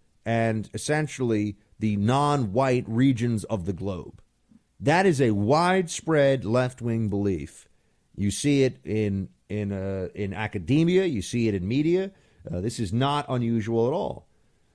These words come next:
And in fact, some of the Obama administration approach to foreign policy was also informed by this idea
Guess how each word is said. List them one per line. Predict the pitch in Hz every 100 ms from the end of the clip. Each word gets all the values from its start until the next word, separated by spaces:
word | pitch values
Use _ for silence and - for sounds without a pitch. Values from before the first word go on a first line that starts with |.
| _ _
And | 117
in | 117
fact, | - 127 117
some | - 143
of |
the | 123
Obama | 123 101 123 135 139 131
administration | 117 113 123 113 - - 127 143 - 123
approach | 104 - 190 214 -
to |
foreign | - 117 110
policy | 98 139 185 175 117
was | 107 117
also | 120 123 127 120
informed | 107 - 147 160 -
by | 104
this | 98 95
idea | 101 92 85 87 107